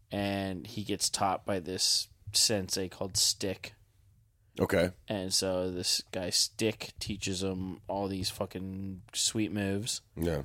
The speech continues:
Speaker 1: And then he goes on to fight the Hand.
Speaker 2: Oh, okay.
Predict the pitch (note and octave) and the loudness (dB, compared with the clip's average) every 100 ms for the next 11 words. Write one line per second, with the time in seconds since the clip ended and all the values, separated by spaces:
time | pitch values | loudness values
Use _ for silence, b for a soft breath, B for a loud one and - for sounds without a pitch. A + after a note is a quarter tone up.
0 | - - _ G#2 G2+ G2 G2 G#2 A2 A2 | -8 -20 _ -4 -2 -2 -2 -2 -2 2
1 | G#2 G2 - F#2+ F#2 F#2 G2 - F#2+ - | 2 0 -4 -4 -4 -4 -4 -6 -6 -4
2 | G2 F2 - - - - - - A#1+ G1+ | -2 -4 -6 -14 -12 -8 -6 -8 -10 -12
3 | - - - _ _ _ - - - A2 | -16 -18 -20 _ _ _ -20 -8 6 12
4 | A#2 B2 A2 D#2 C#2+ - G#2 F#2 | 12 12 12 10 2 2 2 4